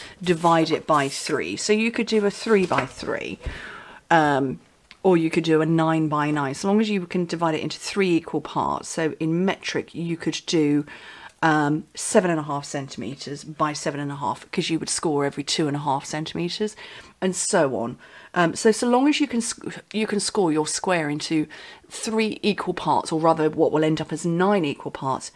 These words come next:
you're good to go. Right, where's my stylus gone?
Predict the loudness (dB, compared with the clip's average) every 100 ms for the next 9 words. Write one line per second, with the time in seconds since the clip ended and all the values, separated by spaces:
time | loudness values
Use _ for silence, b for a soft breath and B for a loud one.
0 | b _ -4 2 2 2 -2 -2 -4 -2
1 | -2 -4 -8 B B -10 -6 -2 -2 -2
2 | -4 -2 -4 -4 -10 -10 -10 -14 -16 -16
3 | -14 -14